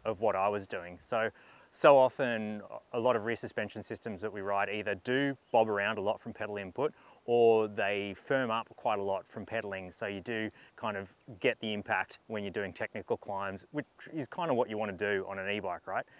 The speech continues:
Um, whereas the D W Link with the Pivot Shuttle A M meant you could be pedaling around with no loss through the suspension system, but the suspension can still act in its own way. So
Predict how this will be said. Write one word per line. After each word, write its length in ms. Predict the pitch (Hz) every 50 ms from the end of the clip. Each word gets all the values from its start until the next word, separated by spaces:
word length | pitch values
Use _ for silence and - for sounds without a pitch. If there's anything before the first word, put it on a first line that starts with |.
| - - - - - -
Um, 360 | 110 104 101 104 101 101 98 - _ _ _ _ _ _
whereas 180 | 139 127 104
the 80 | 131 131
D 200 | 104 - 139 127
W 360 | 120 123 151 202 196 170 143
Link 220 | 131 123 117 117 - - -
with 500 | 113 110 110 107 104 107 107 95 - -
the 320 | 120 107 104 104 101 98 -
Pivot 240 | - 131 104 113 98
Shuttle 300 | - - 117 104 101 98
A 80 | 98 101
M 340 | 107 117 120 107 104 110 - - - - - _
meant 180 | - 117 113 107
you 80 | 113 104
could 140 | - 101
be 80 | 107 98
pedaling 400 | - - 156 180 180 165 139 127
around 420 | 110 107 113 110 98 92 113 143 - - - - _
with 280 | - 117 113 107 104 117
no 380 | 117 123 113 113 127 156 165
loss 480 | 139 117 110 107 110 - - - - - _ _ _ -
through 180 | - 120 107 104
the 140 | 113 110
suspension 500 | 92 - 110 - - 107 101 101 - 120
system, 420 | 101 - 104 87 - - 110 117 123 - _ _
but 140 | - 123 120
the 100 | - 110
suspension 520 | - 139 127 - - 123 113 - - 101
can 100 | - 101
still 300 | 87 - - 127 113 110
act 240 | 104 101 101 - -
in 100 | 104 101
its 140 | 104 - 107
own 180 | 104 107 104
way. 240 | 98 101 101 92 87
So 220 | - - 123 120